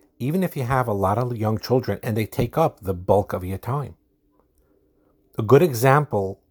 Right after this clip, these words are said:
is the kvias itim la Torah of a,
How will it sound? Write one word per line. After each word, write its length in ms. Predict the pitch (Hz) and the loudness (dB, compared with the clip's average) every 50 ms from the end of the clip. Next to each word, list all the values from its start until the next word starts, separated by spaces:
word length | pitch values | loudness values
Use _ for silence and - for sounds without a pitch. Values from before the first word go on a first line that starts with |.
| _ _ | _ _
is 440 | - 113 107 107 104 104 101 - - _ _ _ _ _ _ _ _ _ _ _ _ _ 123 | -4 -2 -2 -2 -2 -4 -6 -10 -14 _ _ _ _ _ _ _ _ _ _ _ _ _ -12
the 60 | 113 | -12
kvias 540 | - - - 131 127 127 120 117 - - - | -10 -6 -4 0 2 4 4 2 2 -2 -6
itim 280 | - 127 120 - - 107 | -6 -6 -4 -4 -2 -2
la 140 | 107 101 95 | 0 -2 -2
Torah 440 | - - 117 113 104 98 90 87 - | -2 0 2 2 2 2 0 0 -2
of 160 | 101 98 90 | -2 0 0
a, 220 | 98 95 92 90 | 0 0 0 -2